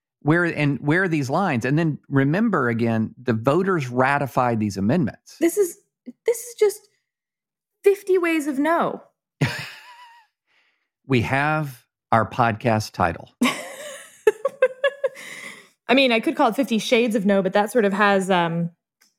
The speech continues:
Speaker 2: you know, connotations now.
Speaker 1: So I, I'm gonna issue a challenge, Sarah.
Speaker 2: Mm-hmm.
Speaker 1: I'm gonna challenge our listeners who are, we have some of the most brilliant listeners. I mean, ho-, honestly, one of the more fun things you can do is read the comments section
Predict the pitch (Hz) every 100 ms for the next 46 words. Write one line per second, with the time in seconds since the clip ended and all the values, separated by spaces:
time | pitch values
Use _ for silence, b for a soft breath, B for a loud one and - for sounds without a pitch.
0 | _ _ - 254 160 - 233 190 208 190
1 | 165 170 175 185 202 _ - 165 156 -
2 | - 131 - 143 139 147 135 120 127 -
3 | 113 98 92 - 92 - 92 - _ _
4 | _ _ 240 226 180 170 _ _ 110 110
5 | 101 - 123 147 139 120 123 117 117 101
6 | - 113 - - _ _ _ _ - 151
7 | 139 120 - _ _ - 185 233 185 135
8 | 113 101 110 110 104 - 101 92 - 76
9 | - 110 104 92 117 139 139 139 143 -
10 | 147 147 143 139 - 120 127 127 117 113
11 | 107 110 107 107 101 107 92 95 87 95
12 | 101 107 - 101 98 95 98 98 - 95
13 | 95 101 - 113 107 - 123 123